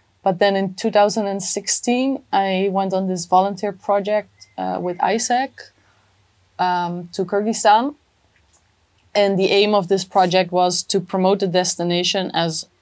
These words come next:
a tourist destination for others. And this country is, it's beautiful and it's very unspoiled. There are hardly any tourists, and there's also no tourist infrastructure yet. Um, but I thought, "Okay, so what happens if I,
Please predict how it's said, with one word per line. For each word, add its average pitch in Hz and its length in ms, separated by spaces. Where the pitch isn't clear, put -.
a 190 60
tourist 170 380
destination 165 680
for - 220
others. 165 480
And 185 100
this 170 120
country 180 340
is, - 320
it's 170 220
beautiful 180 520
and 170 200
it's 165 220
very 175 260
unspoiled. 170 640
There 160 200
are 160 140
hardly 165 360
any 170 200
tourists, 185 420
and 165 160
there's 165 200
also 170 260
no 165 280
tourist 165 440
infrastructure 170 760
yet. 160 320
Um, 180 720
but 202 140
I 196 100
thought, 190 220
"Okay, 180 320
so 175 400
what 202 180
happens 208 480
if 196 120
I, 202 220